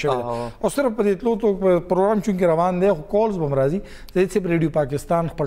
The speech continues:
Speaker 1: ټرانسمیشن نن شروع کړه.
Speaker 2: مهم.
Speaker 1: ټیک شو، مازدیګر ماښام. آه، هغوی درې چینلې ما ته د پېښور نه ویل چې موږ چلو. یو صوت قرآن دی، یو چې کوم دی اے ایم دی، یو اف ایم دی. صوت قرآن ممکنه نه دی، اے ایم او اف ایم شروع دی.
Speaker 2: السلام علیکم.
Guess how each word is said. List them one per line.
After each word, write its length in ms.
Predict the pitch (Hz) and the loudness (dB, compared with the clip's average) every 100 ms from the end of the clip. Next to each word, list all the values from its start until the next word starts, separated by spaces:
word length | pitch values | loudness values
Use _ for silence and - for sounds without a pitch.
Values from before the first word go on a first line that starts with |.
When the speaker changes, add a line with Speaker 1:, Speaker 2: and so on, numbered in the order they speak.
| 135 | -4
Speaker 1:
ټرانسمیشن 460 | 127 - 139 143 156 - | -6 -6 -6 -6 -10 -6
نن 140 | 139 123 | -4 -4
شروع 300 | - 107 107 82 | -4 -4 -6 -6
کړه. 120 | 82 - - | -12 -14 -12
Speaker 2:
مهم. 300 | 120 113 107 - | -10 -10 -12 -4
Speaker 1:
ټیک 120 | 185 | -2
شو، 80 | 196 156 | 0 0
مازدیګر 320 | 135 135 139 127 | 0 2 0 -2
ماښام. 300 | 110 117 113 - - - - - - | -2 -2 -2 -4 -16 -20 -20 -14 -8
آه، 220 | 123 123 131 | -4 -2 -2
هغوی 300 | 139 175 170 170 - 135 | 0 0 0 -2 -6 -10
درې 320 | 123 156 202 - | -2 0 0 0
چینلې 300 | 151 147 147 143 | -2 0 0 -2
ما 60 | |
ته 120 | 135 | -2
د 80 | 127 131 | -4 -2
پېښور 320 | 127 139 139 | -2 0 -2
نه 80 | 143 | -2
ویل 200 | 139 127 | -2 -2
چې 140 | - 135 | -4 -6
موږ 120 | 139 - | -6 -4
چلو. 220 | 127 165 175 - - - 147 | -2 -2 -4 -18 -20 -14 -4
یو 100 | 151 - | -4 -2
صوت 180 | 151 131 131 | -4 -6 -2
قرآن 380 | 139 160 175 | 0 0 0
دی، 100 | 175 170 180 143 | -4 -6 -8 -2
یو 100 | 156 | 0
چې 120 | 156 143 | 0 -2
کوم 160 | 143 139 | -2 0
دی 80 | 143 | 0
اے 200 | 151 175 | 2 4
ایم 160 | 190 180 | 2 0
دی، 80 | 165 139 | 0 2
یو 100 | 135 131 | 2 0
اف 100 | - | -4
ایم 120 | 113 | -6
دی. 80 | 104 - - 117 | -6 -10 -16 -10
صوت 120 | 117 151 - | -6 -6 -2
قرآن 260 | 151 160 156 | 0 0 0
ممکنه 340 | 147 - 175 185 | -2 0 2 4
نه 120 | 185 | 2
دی، 120 | 175 156 - | 0 -4 -2
اے 140 | 175 170 | 0 2
ایم 180 | 160 127 | 2 -2
او 60 | 107 113 - | -6 -10 -4
اف 140 | 143 117 | -4 -2
ایم 100 | 98 - | -6 -8
شروع 200 | 92 87 - | -10 -12 -14
دی. 80 | - - - - - - - - - | -18 -20 -20 -20 -20 -20 -20 -18 -10
Speaker 2:
السلام 380 | 131 135 170 165 | -8 -6 -2 0
علیکم. 440 | 170 185 190 220 | 2 2 2 2